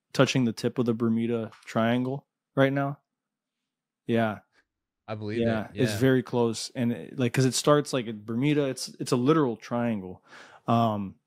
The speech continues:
Speaker 1: and it's actually really, really trippy how there's certain parts in the world that, like, you know, weird things just happen, right?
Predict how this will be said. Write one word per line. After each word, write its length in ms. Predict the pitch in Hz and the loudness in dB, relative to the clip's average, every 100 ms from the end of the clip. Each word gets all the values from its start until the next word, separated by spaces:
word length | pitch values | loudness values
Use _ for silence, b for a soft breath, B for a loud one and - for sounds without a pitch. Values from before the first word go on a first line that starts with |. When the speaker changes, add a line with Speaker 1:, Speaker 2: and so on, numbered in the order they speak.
| _ _ _ - | _ _ _ -2
Speaker 1:
and 600 | 143 139 131 120 117 117 - _ - | 2 2 2 -2 -4 -8 -14 _ -2
it's 180 | 131 | 2
actually 480 | 143 139 - 143 131 | 2 2 0 0 0
really, 340 | 120 127 131 127 | 0 0 0 0
really 340 | 127 123 117 | -2 -4 -6
trippy 380 | - 135 127 120 | -4 -4 -2 -2
how 120 | 113 | -2
there's 200 | 113 117 | -2 -4
certain 340 | - 135 139 | 0 0 0
parts 600 | 120 - 123 147 - - - b b - | -2 2 2 2 -2 -6 -8 b b -2
in 300 | 165 151 147 | 2 4 2
the 80 | 135 | 0
world 500 | 120 120 127 147 147 _ | -2 -2 -2 -4 -8 _
that, 200 | 135 123 | -4 -2
like, 300 | 123 123 110 - - - - | -2 -4 -6 -14 -20 -18 -2
you 160 | 135 | 0
know, 180 | 120 113 | 0 -2
weird 680 | 131 120 139 139 127 120 110 | -8 0 2 4 2 0 -4
things 380 | - 113 110 107 | -4 -2 -4 -6
just 180 | 120 107 | -8 -6
happen, 480 | 101 101 101 95 92 _ b b b | -4 -4 -4 -8 -10 _ b b b
right? 340 | 110 104 - | 0 0 -2